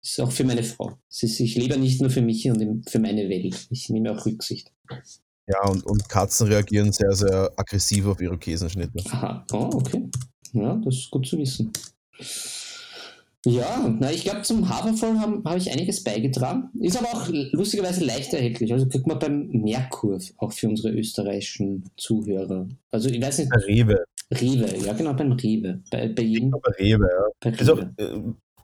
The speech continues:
Speaker 2: ist auch hauptsächlich für, für sehr privilegierte Leute, muss man auch sagen.
Speaker 1: Ja, stimmt.
Speaker 2: Also es ist kein, es ist kein, äh,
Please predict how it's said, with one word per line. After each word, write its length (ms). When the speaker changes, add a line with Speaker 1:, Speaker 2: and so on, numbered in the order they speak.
Speaker 2:
ist 220
auch 60
hauptsächlich 420
für, 320
für 160
sehr 160
privilegierte 680
Leute, 380
muss 120
man 160
auch 100
sagen. 220
Speaker 1:
Ja, 300
stimmt. 500
Speaker 2:
Also 180
es 180
ist 200
kein, 240
es 160
ist 180
kein, 560
äh, 800